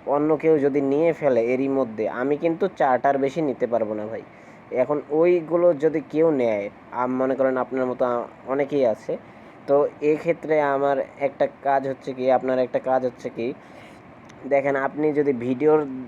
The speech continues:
দেখানো যে কোডগুলো, ওগুলো ইউজ করলে যদি আপনার দেখায় এটা ইউজ করা হয়েছে, তো আপনি আমাকে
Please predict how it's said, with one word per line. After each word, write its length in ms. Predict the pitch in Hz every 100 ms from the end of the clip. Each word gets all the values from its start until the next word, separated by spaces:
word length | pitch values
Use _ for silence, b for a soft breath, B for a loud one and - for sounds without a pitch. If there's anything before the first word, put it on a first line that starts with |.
| 110
দেখানো 380 | 139 139 143 143
যে 200 | 123 131 -
কোডগুলো, 600 | 131 139 117 120 120 123
ওগুলো 240 | 123 143
ইউজ 240 | 147 151 147 -
করলে 240 | 147 143
যদি 220 | 131 131
আপনার 380 | 123 127 131 117 B B - 123
দেখায় 340 | 135 135 127
এটা 140 | 123 131
ইউজ 340 | 127 139 151 -
করা 200 | 135 123
হয়েছে, 400 | 107 101 - 139 160 B - -
তো 80 |
আপনি 340 | 123 117 123 127
আমাকে 440 | 123 117 120 117